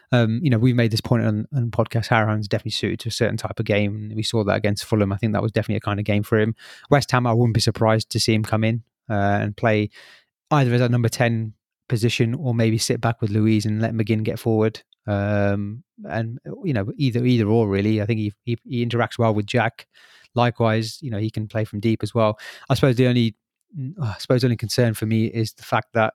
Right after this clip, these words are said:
West Ham are quite a physical side. Um, and I don't think that Hourihane's, that's his best quality. You know, Declan Rice, I think, is a great player. I know people, some people don't rate him, but I really rate him. Souček as well in midfield. You know, they, they do try, try and dominate that midfield and, and sort of exert themselves physically on, on the opposition team. So,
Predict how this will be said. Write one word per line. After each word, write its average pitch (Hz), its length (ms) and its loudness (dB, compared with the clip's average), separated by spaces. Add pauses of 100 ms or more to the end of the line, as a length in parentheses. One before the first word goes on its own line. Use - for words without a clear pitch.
(120)
West 123 200 0
Ham 117 140 2
are 107 80 0
quite - 220 -2
a - 20 -6
physical 117 460 -2
side. 113 380 2 (320)
Um, 107 360 0
and 113 100 -2
I 104 60 2
don't 110 140 2
think 113 140 0
that 107 100 -4
Hourihane's, 104 320 2
that's - 180 -4
his 101 100 -4
best 104 220 -4
quality. 107 380 0
You 110 140 -2
know, 98 80 0
Declan 104 320 -2
Rice, 104 420 0
I 110 60 -2
think, 101 160 -4
is 101 80 -2
a 95 40 -2
great 98 240 2
player. 104 260 4
I 98 40 0
know 98 120 0 (140)
people, 104 280 -2
some 101 120 -6
people 101 200 -2
don't 101 140 0
rate 104 240 0
him, 101 100 -4
but 98 80 2
I 98 80 2
really 101 240 0
rate 98 260 -4
him. 107 160 -4 (440)
Souček 113 400 2
as 101 100 0
well 107 140 2
in 104 80 -2
midfield. 107 360 0
You 101 80 -4
know, 104 100 0
they, 107 140 0 (120)
they 110 100 2
do 110 120 0
try, 113 260 0 (280)
try 120 160 0
and 110 80 -2
dominate 113 260 0
that 101 100 -2
midfield 104 300 0
and, 107 140 -4
and 110 160 -10 (400)
sort 143 120 2
of 123 60 0
exert 113 280 2
themselves 107 420 0
physically 110 420 -2
on, 104 140 -2
on 113 100 -6
the 110 100 -2
opposition 104 500 -4
team. 104 260 -6
So, 107 320 2